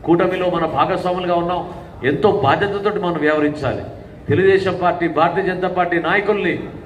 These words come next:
మనం ప్రతి అడుగులో మనం కలిపి ముందు తీసుకెళ్లాల్సిన అవసరం మనందరిపైన ఉంటుంది. పవన్ కళ్యాణ్ గారు చాలా స్పష్టంగా చెప్పారు, ఇంకో పది సంవత్సరాలు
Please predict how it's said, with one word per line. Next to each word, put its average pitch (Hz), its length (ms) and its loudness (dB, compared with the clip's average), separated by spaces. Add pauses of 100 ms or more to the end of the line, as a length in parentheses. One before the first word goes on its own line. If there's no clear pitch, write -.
(160)
మనం 156 200 0
ప్రతి 156 280 2
అడుగులో 190 600 2 (220)
మనం 139 160 -6
కలిపి 160 280 -2
ముందు 170 240 0
తీసుకెళ్లాల్సిన 156 600 0
అవసరం 170 460 0 (380)
మనందరిపైన 151 540 -2
ఉంటుంది. 131 380 -2 (440)
పవన్ 170 180 0
కళ్యాణ్ 175 260 2
గారు 175 220 -2
చాలా 160 280 2
స్పష్టంగా 202 420 0
చెప్పారు, 180 680 -2 (300)
ఇంకో 151 220 0
పది 190 280 0
సంవత్సరాలు 214 760 2